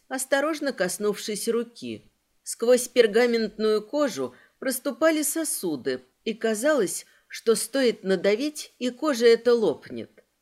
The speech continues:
Синеватые ногти, синеватые губы. Ублюдок умер слишком быстро после того, что он сделал. "Здравствуй",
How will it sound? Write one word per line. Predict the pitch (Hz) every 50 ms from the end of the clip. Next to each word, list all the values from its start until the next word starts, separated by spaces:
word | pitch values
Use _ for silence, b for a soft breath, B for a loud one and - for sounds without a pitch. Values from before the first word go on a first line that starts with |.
| _ _ _ _
Синеватые | _ - - 254 269 285 311 311 370 381 381 381 320 302 277
ногти, | 269 240 214 185 147 - - - - - - 139 131 b b b b b b
синеватые | - - - 262 262 254 247 240 254 269 262 262 - 262 254 254 247
губы. | 208 190 202 190 160 127 113 - 110 101 98 - _ _ _ _ _ _ _ _ _
Ублюдок | _ 196 208 196 196 247 285 302 294 220 214 220 220 - -
умер | 285 269 247 240 240 240 226
слишком | - - 294 285 302 294 - - - - 269 262 254 240 214 196
быстро | 254 226 151 - - - - 139 123 110 110 - _ _
после | 190 185 165 - 185 196 185
того, | 190 - 190 180 196 233 190
что | - - - - 196
он | 190 196 214
сделал. | 190 190 185 165 180 175 147 127 117 110 120 - - - _ _ _ _ _ _ _ _ _ _ _ _ _ _ _
"Здравствуй", | 165 175 175 165 254 285 277 254 226 202 - - - 202 202 226 226 214 220